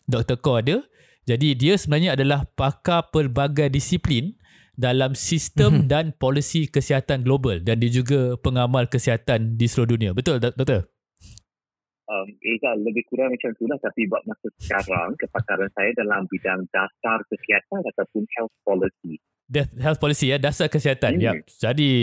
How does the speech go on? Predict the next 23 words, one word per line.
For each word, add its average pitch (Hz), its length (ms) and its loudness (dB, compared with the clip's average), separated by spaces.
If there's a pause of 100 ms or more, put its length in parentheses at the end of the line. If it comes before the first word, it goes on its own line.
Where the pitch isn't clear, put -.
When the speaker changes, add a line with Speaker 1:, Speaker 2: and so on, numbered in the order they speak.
(320)
Speaker 1:
uh, 117 180 0
doktor 123 300 -2
Kor 147 240 2
ni 139 320 2
ba-, 104 240 -4
banyak 131 400 0
pengalaman 131 480 2
lah. 110 240 0
Bukan 120 400 0
hanya 127 240 4
sebagai 120 320 2
seorang 117 640 0
pakar 120 240 -2
perubatan, 120 400 0
tetapi 127 400 0
s-, - 160 -4
uh, 117 160 2
seorang 123 480 2
yang 120 320 2 (400)
pernah, 147 480 -2 (320)
um, 120 480 0 (400)
berkecimpung 151 640 0
dalam 131 560 0